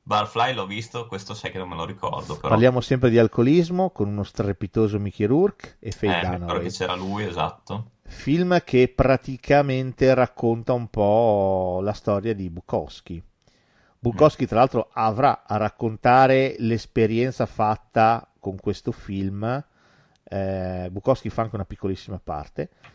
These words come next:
Speaker 1: Ah.
Speaker 2: Ehm, in un suo libro, Hollywood è qualcosa, non mi ricordo come si chiama il titolo del, del romanzo di Bukowski. Eh, Mickey Rourke, infatti, ovviamente l'alter ego di Bukowski, è uno scrittore,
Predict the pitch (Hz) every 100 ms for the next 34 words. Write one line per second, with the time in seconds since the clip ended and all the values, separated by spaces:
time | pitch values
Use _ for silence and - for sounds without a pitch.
0 | _ _ _ - 113 107 107 104 104 98
1 | 98 98 98 98 95 95 95 _ 156 143
2 | - 127 117 92 95 101 98 _ _ _
3 | - 92 110 110 107 98 104 98 98 107
4 | 104 101 98 90 98 90 85 90 85 87
5 | 85 85 - 85 85 87 82 85 80 82
6 | 78 76 73 67 69 65 _ 87 92 90
7 | 87 87 87 95 98 98 92 95 87 92
8 | - 92 - - - - - - _ -
9 | 123 120 117 113 113 113 110 110 123 -
10 | 143 175 208 214 123 - 123 113 _ 160
11 | 220 120 90 92 95 95 90 90 90 87
12 | 90 95 90 85 78 80 113 - 87 90
13 | - 151 156 _ 120 117 117 - 110 _
14 | 85 98